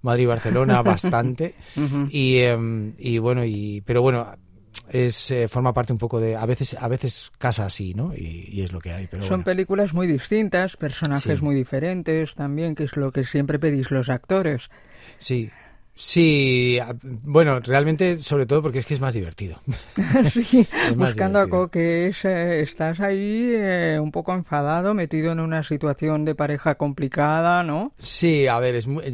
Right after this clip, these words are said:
Speaker 1: eh, a ver, la premisa
Speaker 2: <laughs>
Speaker 1: es, todos hemos fantaseado con a quién le perdonaría yo que, que, que, con, que mi pareja me fuese infiel, ¿no? Pero, quiero decir, pero siempre que nos ponemos en esa tesitura, pensamos en,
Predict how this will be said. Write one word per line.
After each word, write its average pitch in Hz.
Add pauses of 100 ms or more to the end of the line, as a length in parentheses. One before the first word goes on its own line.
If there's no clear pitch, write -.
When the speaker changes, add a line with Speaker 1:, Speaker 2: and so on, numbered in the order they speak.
Speaker 1:
eh, 123 (200)
a 123
ver, 123
la 117
premisa 151
Speaker 2:
<laughs> -
Speaker 1:
es, 156 (280)
todos 185
hemos 180
fantaseado 151
con 131
a 120
quién 151
le 151
perdonaría 135
yo 135
que, 120 (920)
que, 110
que, 110
con, 113
que 113
mi 110
pareja 120
me 123
fuese 113
infiel, 113
¿no? 147
Pero, 107
quiero 120
decir, 104
pero 101
siempre 131
que 135
nos 131
ponemos 127
en 127
esa 123
tesitura, 127 (320)
pensamos 123
en, 131